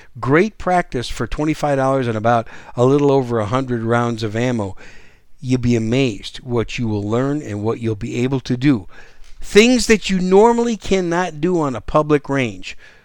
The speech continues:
or square range or whatever name you wanna give to that. But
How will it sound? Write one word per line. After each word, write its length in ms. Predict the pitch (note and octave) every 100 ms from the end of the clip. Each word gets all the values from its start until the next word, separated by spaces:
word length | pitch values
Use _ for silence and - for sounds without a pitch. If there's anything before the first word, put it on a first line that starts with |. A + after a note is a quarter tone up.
| - -
or 140 | A#2+
square 420 | A2+ - D3+ D3+ C3+
range 400 | G#2 F#2+ F#2+ G2+
or 40 |
whatever 300 | G#2+ B2+ B2
name 280 | B2 C3+ B2+
you 80 | A#2
wanna 200 | A#2+ A2+
give 300 | C3 A#2+ - -
to 100 | A2+
that. 300 | F#2 F#2 - - - - - -
But 200 | D3